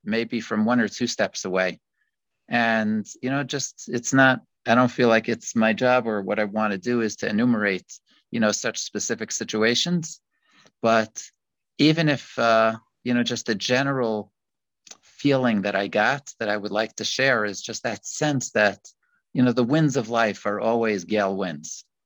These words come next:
and they blow us away from doing the right thing unless we're grounded. And this formula really keeps us grounded. Not only keep, does it keep us grounded, it keeps us passionate, uh, to stay grounded, because it gives us a sense, this is the formula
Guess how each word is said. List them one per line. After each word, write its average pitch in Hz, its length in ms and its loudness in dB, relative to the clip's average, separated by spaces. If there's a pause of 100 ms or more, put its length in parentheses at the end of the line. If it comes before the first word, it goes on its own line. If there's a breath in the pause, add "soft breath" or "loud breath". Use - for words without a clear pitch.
(160)
and 110 180 -2
they 117 100 4
blow 120 380 2
us 117 220 -2
away 107 300 -6
from 101 180 -10
doing 101 280 -2
the 92 100 -4
right 95 260 0
thing 101 220 0
unless 92 300 -4
we're 95 80 -2
grounded. 90 560 0 (560)
And 110 160 2
this 131 180 2
formula 147 560 2
really 127 260 -2
keeps - 300 -8
us 110 160 -2
grounded. 98 500 0
Not 107 220 2
only 139 240 2
keep, - 260 -10
does 110 200 -2
it 104 40 -4
keep - 200 -2
us 104 140 0
grounded, 107 440 4
it 95 60 -4
keeps - 240 -4
us 113 100 -4
passionate, 101 640 -2 (720)
uh, - 140 -6
to 110 120 -2
stay 107 360 -2
grounded, 90 560 -2 (360)
because - 280 -2
it 117 60 0
gives 160 260 0
us 131 180 -4
a 110 60 -12
sense, 117 480 -4
this 143 340 -8
is 131 140 -4
the 110 100 -6
formula 127 640 4